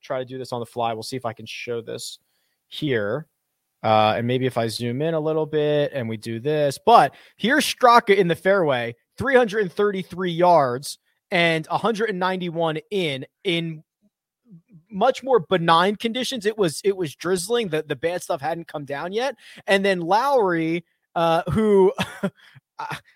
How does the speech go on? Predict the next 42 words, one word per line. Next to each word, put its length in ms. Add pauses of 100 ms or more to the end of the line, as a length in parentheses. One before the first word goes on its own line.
(120)
I 80
don't 120
know 120
what 240
happened, 420
but 140
he 60
yanked 420
it 100
left. 220
He's 100
two 160
hundred 260
forty-one 480
yards 280
into 140
the 60
left 220
rough. 200
And 40
now 140
he 60
has 100
two 220
seventy-six 760
into 160
the 100
green. 460 (260)
He 120
has 220
to 100
lay 320
up 260
and 140
then 80
try 180
to 80
make 180
a 60
birdie 300
from 240
there. 320